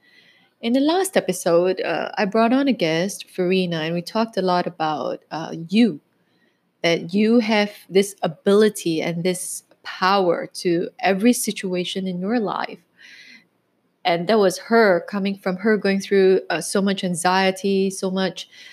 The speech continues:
panic attacks in her life. But for aromatherapy, it is that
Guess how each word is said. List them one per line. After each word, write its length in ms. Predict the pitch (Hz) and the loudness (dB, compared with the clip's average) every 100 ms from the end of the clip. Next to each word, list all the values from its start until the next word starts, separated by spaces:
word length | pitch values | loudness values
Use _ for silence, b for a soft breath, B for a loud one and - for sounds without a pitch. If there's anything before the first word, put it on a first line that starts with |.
| B B _ | B B _
panic 340 | - 196 190 | -2 0 0
attacks 460 | 180 - 185 180 180 | -2 -4 -2 -2 -4
in 100 | 180 | -4
her 180 | 196 202 | -2 -2
life. 460 | 180 - 139 131 - _ _ _ _ _ _ _ _ _ _ _ _ _ | -2 -4 -6 -10 -14 _ _ _ _ _ _ _ _ _ _ _ _ _
But 220 | 220 220 | -2 2
for 140 | 254 - | 2 2
aromatherapy, 1200 | 196 214 247 294 302 180 165 165 170 180 - - _ _ _ - | 2 4 4 2 2 0 0 -2 -2 -2 -6 -14 _ _ _ -2
it 120 | 202 | 0
is 180 | 196 196 | 0 -2
that 260 | 190 - | -6 -6